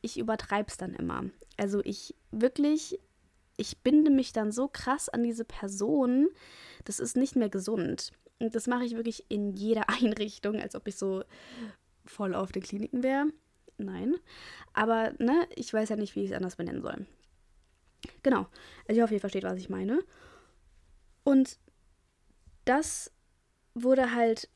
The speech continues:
also das passiert, also das, das sagen mir meine Eltern halt immer noch. Ne, das zieht sich, es wird sich auch, glaub ich, <laughs> noch bis in mein Erwachsenenalter ziehen, dass die mir das sagen.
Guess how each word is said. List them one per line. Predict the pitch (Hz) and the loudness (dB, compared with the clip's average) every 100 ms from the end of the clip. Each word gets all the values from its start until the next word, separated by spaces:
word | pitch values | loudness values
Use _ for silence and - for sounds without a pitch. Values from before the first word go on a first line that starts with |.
| - | -2
also | 214 | 0
das | 208 208 - | 0 -4 -4
passiert, | 214 208 240 226 | -6 -2 -2 -2
also | 208 196 | -4 -4
das, | 196 - | -8 -12
das | - - | -8 -2
sagen | 196 214 208 | 0 0 0
mir | 196 | 0
meine | 185 180 | 0 -2
Eltern | - 190 185 | -4 -6 -6
halt | - | -2
immer | 202 202 | 0 2
noch. | 311 - - - - | 0 -2 -18 -18 -4
Ne, | 220 | -2
das | 233 - | -2 -4
zieht | - 240 | -8 -6
sich, | - 208 - - | -4 -4 -6 -10
es | - - 220 | -8 -6 -4
wird | 220 | -4
sich | 190 | -4
auch, | 196 | -4
glaub | 208 208 | -2 0
ich, | 214 214 | 2 2
<laughs> | |
noch | 233 | 2
bis | 240 240 | 2 0
in | 233 | 0
mein | 220 208 | -2 -2
Erwachsenenalter | 208 220 - 196 180 185 190 180 | 0 -2 0 -2 -2 -4 -4 -6
ziehen, | - 202 240 | -4 -2 0
dass | 226 220 | -2 -6
die | - | -4
mir | 226 226 | -2 -2
das | 233 | -4
sagen. | 220 214 247 269 | -2 -2 0 -2